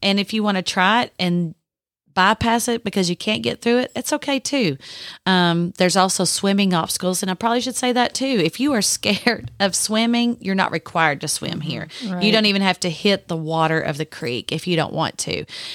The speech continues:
Speaker 1: And we even encourage you not
Speaker 2: Not
Speaker 1: to,
Speaker 2: to.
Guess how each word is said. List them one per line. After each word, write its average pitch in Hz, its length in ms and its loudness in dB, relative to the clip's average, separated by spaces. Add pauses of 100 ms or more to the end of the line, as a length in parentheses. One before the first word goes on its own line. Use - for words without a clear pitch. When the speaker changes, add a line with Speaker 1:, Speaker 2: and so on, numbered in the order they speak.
(100)
Speaker 1:
And 196 160 4
we 208 80 4
even 165 520 2 (260)
encourage 165 420 0
you 160 80 0
not 180 300 2
Speaker 2:
Not 156 140 -8
Speaker 1:
to, 95 300 0
Speaker 2:
to. 180 320 0